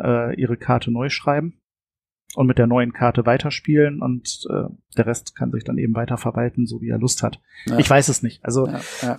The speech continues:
Speaker 1: wären jetzt so meine, meine Ideen und Vorschläge.
Speaker 2: Genau, ich denke mal, um das zusammenzufassen, also ja, alles sehe ich genauso. Also man kann es im Prinzip in so zwei Bereiche so ein bisschen strukturieren. Also der erste Bereich ist der administrative Bereich natürlich.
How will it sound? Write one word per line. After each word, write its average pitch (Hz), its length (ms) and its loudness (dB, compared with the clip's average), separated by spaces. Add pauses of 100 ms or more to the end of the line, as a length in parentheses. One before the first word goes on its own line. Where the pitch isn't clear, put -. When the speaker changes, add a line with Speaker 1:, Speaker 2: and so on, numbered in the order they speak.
Speaker 1:
wären 165 340 4
jetzt 156 160 2
so 147 120 4
meine, 139 340 6
meine 135 200 2
Ideen 131 260 4
und 120 60 2
Vorschläge. 113 600 2
Speaker 2:
Genau, 135 300 2
ich 147 140 -4
denke 180 260 2
mal, 151 180 4
um 151 100 -4
das 156 140 2
zusammenzufassen, 170 720 0
also 139 160 2
ja, 139 220 6
alles - 560 -4
sehe 139 180 2
ich 156 100 2
genauso. 165 500 4
Also 143 200 2
man 139 160 4
kann 156 180 0
es 160 140 0
im 151 60 -4
Prinzip 156 300 -6
in 143 100 -4
so 135 100 4
zwei 143 260 6
Bereiche 135 380 2
so 139 80 -4
ein 131 60 -4
bisschen 143 180 -2
strukturieren. 139 580 2
Also 127 140 2
der 123 140 4
erste - 280 2
Bereich 135 280 2
ist - 160 -6
der - 240 0
administrative 127 680 0
Bereich 151 300 4
natürlich. 160 560 -2